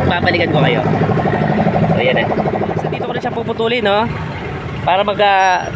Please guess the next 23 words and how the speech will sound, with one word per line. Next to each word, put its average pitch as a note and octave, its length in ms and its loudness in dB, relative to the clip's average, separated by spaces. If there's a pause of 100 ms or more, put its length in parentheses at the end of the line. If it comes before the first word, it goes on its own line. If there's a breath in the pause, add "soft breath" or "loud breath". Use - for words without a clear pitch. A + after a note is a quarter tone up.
(140)
dutuktong G3 320 0
na G3 160 4
lang F#3+ 80 0
natin E3+ 240 0
dito D#3+ 160 0
sa D#3 80 2
pinakataas. D3 720 -2 (1040)
Ayan, C3+ 240 0
dyan. B2 240 0
Dyan C3+ 160 2
natin C#3+ 80 0
siya C#3+ 160 0
ilalagay, C3 400 2
no? B2 160 2 (560)
Yan, C3 160 0
kita-kita C#3 400 0
naman. D3+ 400 2
So, - 80 2
putulin F#3 320 2
ko G3 80 4
na F#3+ 80 2
dito. F#3 220 4 (680)
Kasi, F3+ 400 0